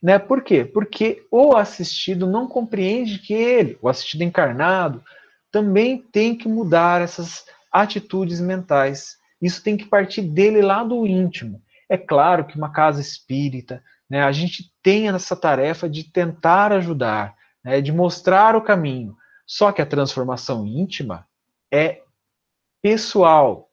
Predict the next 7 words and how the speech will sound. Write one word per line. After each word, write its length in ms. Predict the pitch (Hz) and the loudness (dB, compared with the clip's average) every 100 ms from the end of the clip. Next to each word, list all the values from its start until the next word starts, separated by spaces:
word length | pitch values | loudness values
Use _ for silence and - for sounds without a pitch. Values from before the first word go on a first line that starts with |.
| - | -6
é 200 | 135 - - | -4 -4 -4
individual. 1040 | 247 247 202 220 214 180 147 127 104 - _ _ _ - | -2 0 -2 -6 -4 2 4 4 0 -4 _ _ _ -2
Não 180 | 185 185 | -2 0
tem 260 | 190 254 | -2 -2
como 380 | 269 220 214 196 | -2 -2 0 4
eu 140 | 185 | 2
transformar 1120 | 190 180 170 165 156 143 143 175 226 214 143 | 2 -4 -4 -4 -2 -4 -2 0 0 0 -4